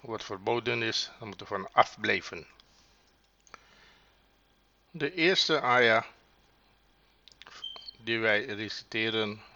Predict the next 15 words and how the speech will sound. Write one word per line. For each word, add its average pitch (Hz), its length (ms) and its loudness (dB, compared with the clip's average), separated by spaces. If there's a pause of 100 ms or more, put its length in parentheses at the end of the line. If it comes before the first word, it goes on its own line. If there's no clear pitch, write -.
(140)
in 107 240 -10 (260)
het 104 140 -16
begin 107 280 -4
van 104 200 -6
iedere 120 260 -6
surah 117 420 2 (280)
van 120 160 -14
de 110 140 -6 (160)
Koran, 127 480 0 (600)
behalve 165 460 4
surah 113 340 0
Tawbah, 127 400 4 (520)
begint 135 320 0
met 131 260 0 (380)
Bismillahirrahmanirrahim. 120 1700 -2